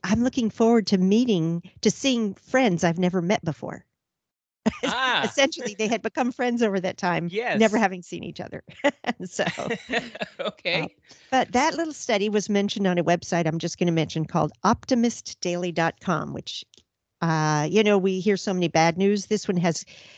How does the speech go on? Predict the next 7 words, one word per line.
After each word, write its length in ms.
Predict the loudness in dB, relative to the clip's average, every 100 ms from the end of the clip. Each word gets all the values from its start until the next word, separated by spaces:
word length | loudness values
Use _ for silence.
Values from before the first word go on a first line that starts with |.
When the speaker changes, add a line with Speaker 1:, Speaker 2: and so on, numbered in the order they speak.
| -20 _ _
Speaker 1:
projects 440 | 2 2 0 -2
like 200 | -2 -2
this 240 | -2 -4 -2
that 220 | -4 -4
celebrate 920 | -16 -16 0 2 4 0 -2 -6 -16 _ _ -2
good 180 | -2
news. 400 | -2 -12 -16 -20